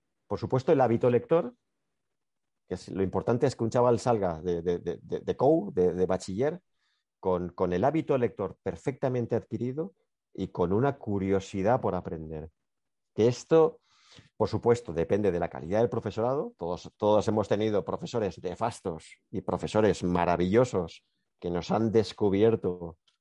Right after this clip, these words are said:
mundos que no sabíamos ni que existían. Pero, pero claro, ¿desde qué disciplinas se abre así la mente del chaval? Pues hombre, pues sobre todo desde la historia del arte, desde la historia,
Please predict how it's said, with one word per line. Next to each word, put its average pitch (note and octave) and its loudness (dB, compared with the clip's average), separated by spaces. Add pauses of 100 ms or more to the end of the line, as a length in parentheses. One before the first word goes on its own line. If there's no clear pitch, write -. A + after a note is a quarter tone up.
(140)
mundos G#2+ 2
que F2 -6
no F2+ -4
sabíamos G2+ -2
ni F2+ -8
que F2 -12
existían. D3 -4 (1600)
Pero, G#2+ 6
pero G2 2
claro, D3 4
¿desde G2+ 0
qué C#3 0
disciplinas A#2 -8 (140)
se A2+ 4
abre A2 2
así G2+ -6
la G2+ 0
mente G2 -2
del F2+ -2
chaval? E2 -8 (180)
Pues - -14
hombre, F2 -2
pues F2 -6
sobre - -8
todo G2+ 4
desde F#2 2
la E2 0
historia F2+ 4
del F#2 6
arte, D3 2
desde F#2+ -6
la E2 -4
historia, D3 0